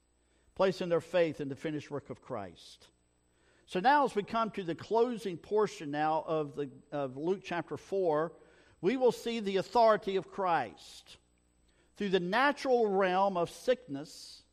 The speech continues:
through the supernatural realm of demons,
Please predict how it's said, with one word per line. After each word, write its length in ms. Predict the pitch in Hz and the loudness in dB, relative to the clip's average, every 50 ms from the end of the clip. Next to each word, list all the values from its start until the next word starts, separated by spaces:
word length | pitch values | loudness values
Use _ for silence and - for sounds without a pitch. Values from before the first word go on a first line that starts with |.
| _ _ _ _ _ _ _ _ _ _ _ _ - | _ _ _ _ _ _ _ _ _ _ _ _ -4
through 140 | 220 214 196 | 0 0 0
the 40 | |
supernatural 1000 | 160 - - 294 320 - 285 277 247 254 269 277 277 262 - 247 220 208 202 185 143 | -2 -2 -2 -2 -2 0 -2 0 2 4 6 6 6 4 2 2 4 4 4 2 0
realm 680 | 151 151 160 190 196 190 190 190 196 208 226 233 220 208 | -2 -2 0 0 2 2 2 2 2 2 2 2 0 -2
of 500 | - - 190 185 180 175 147 135 135 135 | -2 0 2 2 2 2 0 -6 -8 -6
demons, 1040 | 202 240 262 247 226 175 135 131 147 160 180 190 175 - - - - - - - | -6 -4 -4 -4 -4 -4 -4 -6 -6 -8 -10 -12 -14 -16 -20 -20 -20 -20 -20 -20